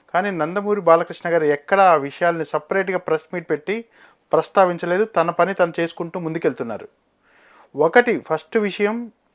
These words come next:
నేలకొండ భగవత్ కేసరి సినిమాకు ఉత్తమ ప్రాంతీయ చిత్రంగా నేషనల్ అవార్డు గెలుచుకుంది సార్. దాంతోపాటు బాలకృష్ణ గారు బసవతారకం క్యాన్సర్ హాస్పిటల్ని అమరావతిలో కూడా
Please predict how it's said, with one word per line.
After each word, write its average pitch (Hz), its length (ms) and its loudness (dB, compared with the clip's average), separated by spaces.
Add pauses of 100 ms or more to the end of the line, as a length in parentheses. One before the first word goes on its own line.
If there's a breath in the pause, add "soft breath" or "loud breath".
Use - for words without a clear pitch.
నేలకొండ 214 680 2
భగవత్ 180 580 2
కేసరి 160 380 -2
సినిమాకు 147 720 -4 (880 soft breath)
ఉత్తమ 208 520 2 (720)
ప్రాంతీయ 220 460 4
చిత్రంగా 196 440 0
నేషనల్ 190 480 2
అవార్డు 165 240 8
గెలుచుకుంది 135 380 -2
సార్. 90 140 -12 (1400)
దాంతోపాటు 202 1080 4 (240)
బాలకృష్ణ 196 560 4
గారు 196 580 0 (880)
బసవతారకం 214 720 4
క్యాన్సర్ 180 440 0
హాస్పిటల్ని 147 880 -6 (880)
అమరావతిలో 196 680 6
కూడా 175 500 0